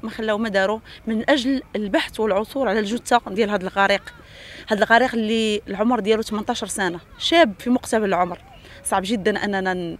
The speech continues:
نشوفوا الشباب ديالنا كيدوعوا في هذا الويدان. واد سبو معروف، حنا كقنيطريين عندنا دراية وعندنا معلومات كثيرة على هذا الواد. هذا واد سبو راه اللي كيطيح فيه كيهبط له، راه ما كي-، ما كيرجعش. علاش؟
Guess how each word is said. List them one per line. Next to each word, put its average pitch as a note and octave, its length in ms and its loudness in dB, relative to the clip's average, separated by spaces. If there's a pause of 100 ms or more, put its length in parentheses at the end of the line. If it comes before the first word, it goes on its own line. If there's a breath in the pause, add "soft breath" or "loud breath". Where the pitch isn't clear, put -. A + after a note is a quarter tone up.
نشوفوا - 300 -8
الشباب F#3+ 380 2
ديالنا F#3 380 2 (320 loud breath)
كيدوعوا G#3 420 4
في G3 140 -8
هذا E3+ 100 -6
الويدان. E3+ 460 -6 (320 loud breath)
واد B3 200 6
سبو A#3+ 300 0 (180)
معروف، G3+ 460 4
حنا A#3 220 -2
كقنيطريين A#3 800 2 (240 loud breath)
عندنا G#3+ 220 4
دراية A#3 420 4
وعندنا F#3+ 220 0
معلومات A3 380 -2
كثيرة D4 600 4 (200 loud breath)
على G#3+ 140 2
هذا G#3 180 2
الواد. F#3 260 2 (280 loud breath)
هذا G#3+ 180 -2
واد A#3 160 6
سبو C4 340 2 (460)
راه A3 180 -2
اللي G#3+ 180 -2
كيطيح A#3 360 -2
فيه B3 260 -4
كيهبط A3 440 -4
له، A#3 100 -2
راه A3 80 0
ما G#3 80 -4
كي-، - 240 -10
ما F#3 100 -8
كيرجعش. - 600 -6 (320 loud breath)
علاش؟ G#3 380 2